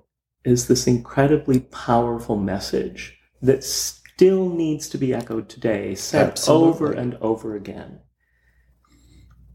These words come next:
Speaker 1: Learn to love who you are.
Speaker 2: Absolutely.
Speaker 1: And then go to the world with that love.
Speaker 2: Absolutely.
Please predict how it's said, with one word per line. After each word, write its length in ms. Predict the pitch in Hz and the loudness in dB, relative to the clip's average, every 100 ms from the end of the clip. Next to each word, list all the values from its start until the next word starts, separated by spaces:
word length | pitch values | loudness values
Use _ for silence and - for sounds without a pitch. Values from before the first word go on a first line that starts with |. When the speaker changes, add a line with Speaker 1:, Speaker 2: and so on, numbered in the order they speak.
| _ _ - | _ _ -2
Speaker 1:
Learn 540 | 131 139 160 196 196 | 4 4 4 0 -2
to 160 | - - | -6 -6
love 460 | 135 117 110 110 - | -2 0 -2 -6 -18
who 400 | - 139 127 127 | -2 2 4 2
you 480 | 127 113 110 113 - | 0 -4 -2 -4 -6
are. 480 | 92 98 - - _ _ _ _ | -10 -10 -16 -20 _ _ _ _
Speaker 2:
Absolutely. 960 | 110 107 127 - 147 139 139 - 117 110 - _ _ _ _ _ 120 | 2 2 2 0 2 4 2 0 -6 -6 -12 _ _ _ _ _ 0
Speaker 1:
And 240 | 120 120 | 2 4
then 260 | 131 143 139 | 4 4 2
go 300 | 117 113 127 | -2 0 0
to 80 | |
the 100 | 127 | 0
world 520 | 123 110 104 104 104 117 | -2 -2 -2 -4 -6 -8
with 180 | 104 - | -10 -10
that 200 | 123 - | -10 -8
love. 340 | - 135 135 _ _ _ _ _ _ _ _ _ _ _ _ _ _ _ _ _ _ - - - _ - | -8 -10 -16 _ _ _ _ _ _ _ _ _ _ _ _ _ _ _ _ _ _ -12 -12 -20 _ 0
Speaker 2:
Absolutely. 840 | 101 - - 131 127 127 110 98 | 2 2 0 2 2 2 -4 -12